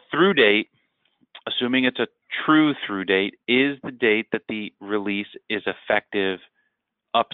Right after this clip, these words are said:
to. So I may sign a release today for work that I did through the end of January. Um, so the through date would be the last day in January. The most important thing you need to remember is that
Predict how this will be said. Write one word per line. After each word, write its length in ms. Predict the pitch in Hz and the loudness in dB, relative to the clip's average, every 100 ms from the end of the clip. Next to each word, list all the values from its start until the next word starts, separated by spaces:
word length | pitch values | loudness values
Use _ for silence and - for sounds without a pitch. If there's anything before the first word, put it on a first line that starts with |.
| - | -10
to. 200 | 92 78 _ _ _ - | -10 -10 _ _ _ -4
So 280 | 104 101 - _ - | 0 0 -2 _ -2
I 140 | 110 | 0
may 180 | 131 139 - | 0 -2 -2
sign 240 | 127 127 | -2 -2
a 60 | 113 | -4
release 300 | 113 110 104 - | -6 -8 -12 -20
today 800 | 104 98 135 143 104 90 90 95 _ _ _ _ _ - | -20 -2 2 4 2 0 -6 -14 _ _ _ _ _ -8
for 360 | 113 107 107 98 | -2 2 2 2
work 460 | - 95 107 117 117 104 | -4 -4 2 2 2 -2
that 140 | 107 | -2
I 100 | 101 | -2
did 320 | 92 104 101 - | -4 -6 -6 -8
through 200 | - 101 | -12 -8
the 160 | 95 92 | -8 -6
end 280 | 113 107 98 | -4 -2 -2
of 140 | 85 | -4
January. 960 | 82 98 104 127 113 82 78 80 95 120 _ _ _ _ _ _ _ - | -4 -4 -2 -2 -2 -2 -2 -4 -8 -12 _ _ _ _ _ _ _ -2
Um, 260 | 98 98 - - | -2 -2 -8 -8
so 80 | |
the 180 | 101 101 - | -6 -6 -4
through 180 | 139 131 | -2 2
date 280 | 98 98 | 2 0
would 160 | 107 101 | -4 -6
be 340 | 95 92 98 _ _ - | -6 -6 -8 _ _ -4
the 60 | 104 | 0
last 400 | 92 90 95 - | 2 0 -2 -4
day 180 | 87 | -4
in 120 | 90 90 | -6 -6
January. 580 | 104 120 101 78 - - _ _ _ _ _ _ _ _ _ _ - - - - _ - | -6 -4 -8 -10 -14 -20 _ _ _ _ _ _ _ _ _ _ -20 -20 -20 -20 _ -6
The 120 | 117 | -2
most 360 | 123 139 156 | 4 4 2
important 440 | 160 135 147 131 123 | -2 0 0 0 -4
thing 180 | 123 120 | -6 -4
you 100 | 120 | -6
need 180 | 120 - | -6 -6
to 60 | 117 | -4
remember 500 | 120 143 135 92 - | -2 0 0 -2 -4
is 240 | 107 104 | -8 -4
that 140 | 110 | -2